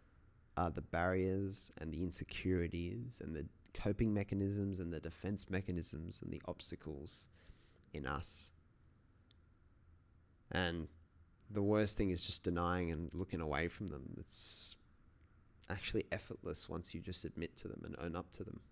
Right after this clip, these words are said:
even if just to yourself. What a powerful door that is to open.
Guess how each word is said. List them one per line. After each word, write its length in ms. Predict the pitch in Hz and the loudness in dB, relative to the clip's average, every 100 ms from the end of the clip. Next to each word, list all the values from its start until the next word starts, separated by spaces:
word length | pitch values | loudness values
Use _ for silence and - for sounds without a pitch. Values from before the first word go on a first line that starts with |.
| - - - - - - - | -20 -20 -20 -20 -20 -12 0
even 240 | 98 104 | 2 2
if 100 | 101 | -2
just 240 | - - - | -4 -4 -4
to 60 | |
yourself. 300 | 101 - 107 - - - - - - - - - - - - - - - - - - - - - - - - - - - - - - - - - - - - - - | -2 -2 -4 -6 -20 -20 -20 -20 -20 -20 -20 -20 -20 -20 -20 -20 -20 -20 -20 -20 -20 -20 -20 -20 -20 -20 -20 -20 -20 -20 -20 -20 -20 -20 -20 -20 -20 -20 -20 -12 0
What 120 | 101 | 2
a 40 | |
powerful 400 | - 107 98 95 | 6 6 4 2
door 220 | 90 98 | 2 2
that 160 | 90 85 | 2 2
is 120 | 90 | -2
to 120 | - | -4
open. 320 | - - - | -10 -10 -12